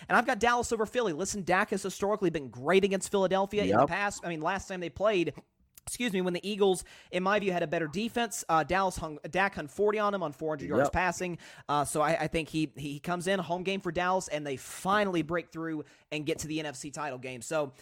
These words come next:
Speaker 1: with these two picks, I know you, you were shocked about the whole Detroit thing. Uh, I
Speaker 2: I,
Speaker 1: know,
Speaker 2: I,
Speaker 1: obviously, you
Speaker 2: I'm
Speaker 1: love it if
Speaker 2: floored
Speaker 1: Dallas,
Speaker 2: right now.
Speaker 1: you know, beat
Speaker 2: Yeah, I,
Speaker 1: Philly.
Speaker 2: I'm,
Speaker 1: So what,
Speaker 2: I'm,
Speaker 1: what's your
Speaker 2: I
Speaker 1: thoughts?
Speaker 2: mean,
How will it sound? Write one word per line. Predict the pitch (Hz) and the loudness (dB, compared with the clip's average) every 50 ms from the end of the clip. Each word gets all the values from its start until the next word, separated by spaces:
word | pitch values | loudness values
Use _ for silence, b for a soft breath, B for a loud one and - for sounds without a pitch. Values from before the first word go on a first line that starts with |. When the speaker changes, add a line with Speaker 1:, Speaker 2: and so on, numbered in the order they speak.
| b b | b b
Speaker 1:
with | b 170 165 | b -6 -4
these | 220 220 214 - | -4 -4 -4 -2
two | - 233 226 | -2 -2 0
picks, | - 226 233 214 - - | 4 4 4 4 4 2
I | 175 175 | 0 2
know | 202 214 | 2 0
you, | 196 170 220 233 | -2 -2 -4 -2
you | 202 226 262 | -2 -2 -2
were | 285 - | -2 -2
shocked | - - 269 285 254 - - | 0 2 4 4 4 8 6
about | 226 202 - | 6 6 6
the | 196 | 2
whole | 190 196 196 | 2 2 2
Detroit | 180 165 - 220 220 180 - | 0 -2 0 0 0 0 0
thing. | - 170 170 170 165 - | -2 -2 -2 -2 -4 -2
Uh, | |
I | 165 165 139 147 156 160 156 | 2 6 8 10 10 10 10
Speaker 2:
I, | 151 | 8
Speaker 1:
know, | - - | 6 8
Speaker 2:
I, | 139 143 | 8 8
Speaker 1:
obviously, | 151 175 175 - 147 123 | 8 6 2 -4 -4 -4
you | 113 - _ - | -6 -6 _ 2
Speaker 2:
I'm | - 131 151 180 202 190 | 6 10 12 12 12 12
Speaker 1:
love | 165 - | 12 10
it | 247 220 | 6 6
if | |
Speaker 2:
floored | 185 147 156 196 | 8 12 12 12
Speaker 1:
Dallas, | 233 175 135 123 113 120 | 12 12 12 10 8 6
Speaker 2:
right | 117 110 110 104 | 4 4 4 2
now. | 107 104 98 98 | 0 0 0 0
Speaker 1:
you | 95 | 2
know, | 110 | 4
beat | 123 | 6
Speaker 2:
Yeah, | 156 175 139 | 8 8 8
I, | - | 6
Speaker 1:
Philly. | 190 190 - 151 135 127 117 107 - _ _ _ _ _ _ _ _ _ _ _ _ _ _ _ _ _ _ - | 4 2 2 2 0 -2 -4 -6 -8 _ _ _ _ _ _ _ _ _ _ _ _ _ _ _ _ _ _ -2
Speaker 2:
I'm, | - 135 160 175 160 139 | 4 6 8 8 8 6
Speaker 1:
So | 135 160 | 4 2
what, | 165 147 | 4 6
Speaker 2:
I'm, | 156 | 6
Speaker 1:
what's | 165 165 | 6 8
your | 160 151 | 8 8
Speaker 2:
I | 151 | 10
Speaker 1:
thoughts? | 156 156 156 | 10 10 8
Speaker 2:
mean, | 156 151 170 180 | 6 4 2 -2